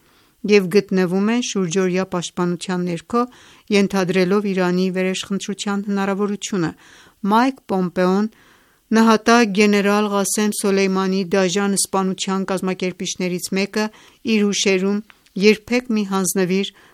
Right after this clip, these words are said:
կռիվ հանուն այն ամերիկացու, որը ես սիրում եմ",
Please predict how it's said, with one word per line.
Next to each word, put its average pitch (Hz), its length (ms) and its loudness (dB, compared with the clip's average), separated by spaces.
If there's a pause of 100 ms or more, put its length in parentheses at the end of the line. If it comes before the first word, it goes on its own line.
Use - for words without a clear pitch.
(120)
կռիվ 220 380 2
հանուն 196 380 0 (540)
այն 233 260 4
ամերիկացու, 202 840 0 (360)
որը 202 240 2
ես 190 240 0
սիրում 196 380 0
եմ", 240 160 -2